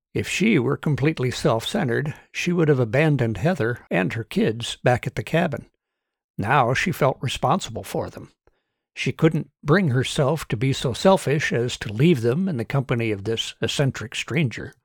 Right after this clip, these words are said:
She could hear the voice of Hal or Charon in her head, telling her that she should simply shoot the stranger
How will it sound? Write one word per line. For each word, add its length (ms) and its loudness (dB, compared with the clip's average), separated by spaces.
She 220 2
could 160 2
hear 220 8
the 100 6
voice 340 4
of 120 2
Hal 540 2
or 120 0
Charon 540 2
in 100 -2
her 120 -2
head, 380 -4
telling 360 2
her 160 4
that 180 0
she 180 2
should 220 0
simply 400 2
shoot 380 4
the 40 -6
stranger 640 -4